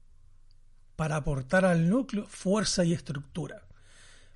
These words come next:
Pero la nuestra está en decadencia. Solo hay que ser buen observador, sentarse y respirar y reflexionar. Podríamos poner una lista de defectos de esta sociedad,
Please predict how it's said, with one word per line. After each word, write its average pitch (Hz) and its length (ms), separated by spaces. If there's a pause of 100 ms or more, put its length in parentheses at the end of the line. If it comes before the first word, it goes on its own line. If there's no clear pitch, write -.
(120)
Pero 202 160
la 220 120
nuestra 240 600
está 226 360
en 214 120
decadencia. 165 760 (220)
Solo 226 560
hay 196 280 (100)
que 165 100
ser 175 220
buen 156 200
observador, 139 720 (460)
sentarse 226 800
y 180 100
respirar 160 800
y 185 80
reflexionar. 226 1000 (960)
Podríamos 196 560
poner 190 400
una 175 160
lista 185 340
de 170 100
defectos 160 520
de 165 60
esta 160 180
sociedad, 151 540